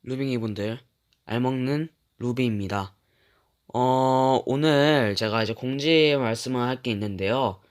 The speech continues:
먼저 이게 시간을 먼저 소개를 해야 될 것 같아요. 시간?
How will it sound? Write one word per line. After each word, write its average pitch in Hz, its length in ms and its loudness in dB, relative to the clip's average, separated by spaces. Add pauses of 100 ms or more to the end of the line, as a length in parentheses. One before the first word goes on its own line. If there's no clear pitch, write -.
(480)
먼저 120 400 0
이게 113 200 2
시간을 180 1200 4
먼저 120 260 -2
소개를 151 440 0
해야 151 140 0
될 147 220 0
것 110 120 -6
같아요. 98 320 -6
시간? 165 360 -6